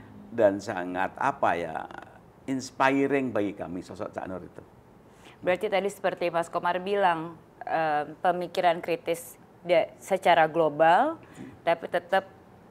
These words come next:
Speaker 2: meruting, mengakar dari bawah.
Speaker 1: Mm-mm, mm.
Speaker 2: Itu kan sebenarnya yang
Speaker 1: Iya.
Speaker 2: dilakukan oleh Pak, generasi Mas Komar dan
Speaker 1: Iya.
Speaker 2: kawan-kawan.
Speaker 1: Hmm.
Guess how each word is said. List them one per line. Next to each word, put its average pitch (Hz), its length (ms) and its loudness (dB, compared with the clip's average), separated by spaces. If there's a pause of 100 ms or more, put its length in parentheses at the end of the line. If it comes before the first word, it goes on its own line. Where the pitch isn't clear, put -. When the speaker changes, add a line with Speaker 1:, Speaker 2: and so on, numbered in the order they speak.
(120)
Speaker 2:
meruting, 190 640 0
mengakar 175 560 2
dari 165 240 0
bawah. 151 400 2 (240)
Speaker 1:
Mm-mm, 110 240 -6
mm. 95 500 -16
Speaker 2:
Itu 208 220 -6
kan 190 160 2
sebenarnya 175 560 -6
yang 165 160 -2 (160)
Speaker 1:
Iya. - 240 -4
Speaker 2:
dilakukan 175 560 2
oleh 160 480 -2
Pak, - 240 -2
generasi 185 480 4
Mas 185 160 2
Komar 175 480 2
dan 175 160 2
Speaker 1:
Iya. 180 80 -4
Speaker 2:
kawan-kawan. 160 800 0
Speaker 1:
Hmm. 98 200 -12